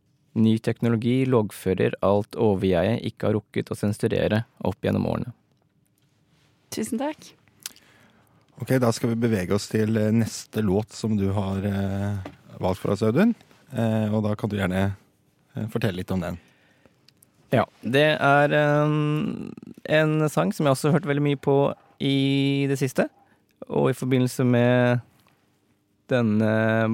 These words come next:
Speaker 1: boka. Eh, ikke noe sånn teknologisk, tematisk, eh, tilknyttet, så vidt jeg har hørt eller vet. Men, eh, jeg har jo blitt litt interessert for den artisten nå gjennom Spotify, som jeg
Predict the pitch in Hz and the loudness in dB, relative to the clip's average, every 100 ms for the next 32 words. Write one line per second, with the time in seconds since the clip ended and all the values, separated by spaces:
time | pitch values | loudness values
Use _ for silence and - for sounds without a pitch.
0 | 117 123 110 - - 180 - - - - | -2 -2 -2 -2 -2 -2 -8 -20 -20 -20
1 | _ - 127 127 131 - 135 139 120 - | _ 0 2 4 2 0 2 4 2 0
2 | _ - 120 - 117 107 101 101 110 - | _ -6 -4 0 2 4 2 2 0 -2
3 | - - 113 104 104 - 107 - - _ | -8 -2 2 2 0 -2 -4 -4 -16 _
4 | - 113 - 117 101 113 104 117 107 - | -2 -2 0 -4 -2 -2 0 0 -2 -4
5 | - 113 113 - 113 107 101 101 104 - | -4 -2 -2 -2 0 2 2 2 0 -4
6 | - - - - - 120 113 104 - 226 | -6 -8 -8 -8 -8 -4 0 0 0 -2
7 | - 135 247 - - _ 143 143 143 143 | -2 -2 -2 -6 -20 _ 0 2 4 4
8 | 143 - 131 127 123 120 113 110 104 113 | 2 2 2 4 4 2 0 -4 -2 -2
9 | 110 - 110 113 107 110 107 101 - - | -2 -6 -6 -2 -2 0 0 -2 -4 -4
10 | 107 104 104 104 107 101 101 - 156 127 | 2 2 2 2 0 0 -2 -2 -2 0
11 | 107 104 104 - - 107 104 131 135 - | 0 0 -2 -4 -8 -6 -2 0 0 0
12 | 113 110 | -2 0